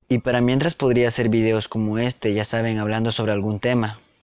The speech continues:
De esa forma permaneceré activo aprovechando el poco tiempo que me queda por las tareas. Pero esto lo voy a dejar a decisión suya. Así que dejen en los comentarios si les parece buena idea que haga esto.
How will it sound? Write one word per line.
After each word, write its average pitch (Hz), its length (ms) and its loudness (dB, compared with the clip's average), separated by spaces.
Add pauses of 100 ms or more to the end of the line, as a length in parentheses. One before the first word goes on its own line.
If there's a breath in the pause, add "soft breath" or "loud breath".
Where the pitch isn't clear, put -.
(220)
De 131 300 2
esa 175 180 -2
forma 156 300 0
permaneceré 120 640 0
activo 123 320 -2
aprovechando 120 560 -2
el 117 60 -2
poco 139 320 -4
tiempo 127 340 -2
que 120 100 -2
me 110 140 -2
queda 104 240 -2
por 107 160 -2
las 104 120 -4
tareas. 113 440 0 (400)
Pero 143 260 4
esto 156 260 0
lo 143 80 2
voy 123 160 0
a 123 60 0
dejar 123 280 -2
a 117 60 -2
decisión 110 540 -4
suya. 107 460 -4 (500 soft breath)
Así 123 300 -2
que 175 160 0
dejen 160 260 0
en 170 120 0
los 131 180 -4
comentarios 117 540 -2
si 147 40 -4
les 135 140 -4
parece 117 340 -2
buena 127 300 2
idea 120 260 2
que 117 140 -2
haga 113 200 0
esto. 120 360 -4